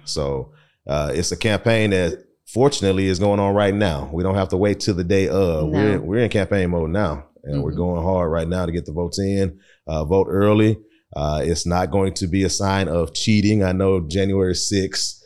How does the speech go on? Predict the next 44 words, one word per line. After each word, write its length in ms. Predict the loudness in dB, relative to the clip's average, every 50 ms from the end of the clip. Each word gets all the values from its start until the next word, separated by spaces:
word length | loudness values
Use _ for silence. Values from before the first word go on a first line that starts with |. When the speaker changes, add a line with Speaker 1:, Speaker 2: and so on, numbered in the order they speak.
| _ _ _ _ _ _ -2
Speaker 1:
talked 240 | 0 0 0 0 0
about 260 | 0 2 2 2 4
those 260 | 4 4 4 4 4
mail-in 420 | 2 2 4 4 4 2 2 2 2
ballots. 480 | 2 2 4 4 4 2 2 0 0
Well, 140 | 0 2 2
those 160 | 2 2 2
mail-in 340 | 4 4 4 4 4 2 2
ballots 380 | 2 2 2 2 2 0 -2 -4
are 40 |
sitting 400 | -4 -2 0 0 0 0 0 -2 0
back 400 | -2 -2 -2 -2 -4 -8 -10 -16 _ _ _ _ _ -2
waiting 240 | 0 0 2 2 0
to 40 |
be 120 | -2 -2 -2
counted 420 | -2 -2 -2 0 0 -2 -2 -2
after 400 | -2 0 0 0 -2 -2 -2 -2
the 440 | -2 -2 -2 -2 -2 -2 -2 -4 -6 -10 -10
election 460 | -8 -6 -4 -4 -4 -4 -6 -6 -6
results 440 | -4 -4 -4 -4 -4 -4 -4 -4 -6
are 80 | -8 -8
in 320 | -6 -6 -6 -6 -6 -8
from 260 | -8 -8 -8 -8 -6 -8
the 80 | -8
day 260 | -6 -6 -6 -4 -6
of. 400 | -6 -8 -8 -8 -8 -10 -10 -10 -10
So 160 | -8 -8 -6
that's, 220 | -6 -6 -6 -6 -8
clears 440 | -12 -10 -4 -4 -2 -2 -2 -4 -4
that 200 | -2 -2 -2 -4
up. 280 | -4 -6 -8 -10 -10 _ _ _ _ _ _ _ _ _ -8
Uh, 240 | -6 -6 -6 -6 -6
so 380 | -6 -6 -6 -4 -4 -6 -4 -2
that's 180 | 0 0 2 2
what 100 | 2 2
we're 80 | 2
doing. 280 | 2 2 0 0 0 -2
We're 80 | -2
just 120 | -2 -2 -2
putting 140 | -2 -2 0
the 40 | 0
word 220 | 2 2 2 2
out 140 | 0 0 0
there 300 | 0 0 0 -2 -2